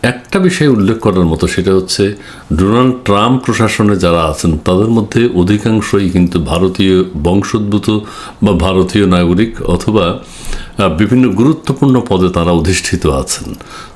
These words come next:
So বাংলাদেশের ব্যাপারে ভারতের নাগরিকদের, আহ, প্রশাসনে যারা আছেন ডোনাল্ড ট্রাম্প প্রশাসনে, তারা কিন্তু খুব উদ্বিগ্ন এবং এটা নিয়ে প্রথম দিনেই বিশে জানুয়ারি তারা কিন্তু একটা ব্যবস্থা নিতে চেষ্টা করবেন।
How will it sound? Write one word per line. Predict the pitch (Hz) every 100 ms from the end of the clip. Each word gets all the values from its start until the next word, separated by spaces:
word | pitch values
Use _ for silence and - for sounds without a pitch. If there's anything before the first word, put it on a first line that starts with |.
| -
So | 123
বাংলাদেশের | 95 101 113 123 131 135 185 160
ব্যাপারে | 123 90 80 90 90
ভারতের | 78 87 92 92 - 95
নাগরিকদের, | 85 85 82 85 107 113 117
আহ, | - - - - - - 87 87 85
প্রশাসনে | 101 87 107 - 113 90
যারা | 87
আছেন | 85 - 92 87
ডোনাল্ড | 76 90 90 87
ট্রাম্প | - 120 151
প্রশাসনে, | - - 73 - 92 90 - - - - -
তারা | - 117
কিন্তু | 123 127 123 123 123 123 123
খুব | - 95 90
উদ্বিগ্ন | 104 101 98 113 120 127 127
এবং | 107 123
এটা | 101 107 120
নিয়ে | 131 143 127 -
প্রথম | - 123 - 143 131 80
দিনেই | 95 101 120 117 65 - - - - 87
বিশে | 95 - 104
জানুয়ারি | 92 92 95 135
তারা | 156 90 87
কিন্তু | 87 90 90
একটা | - 78
ব্যবস্থা | 80 80 - 90
নিতে | 85 78 78
চেষ্টা | - - -
করবেন। | 76 67 - -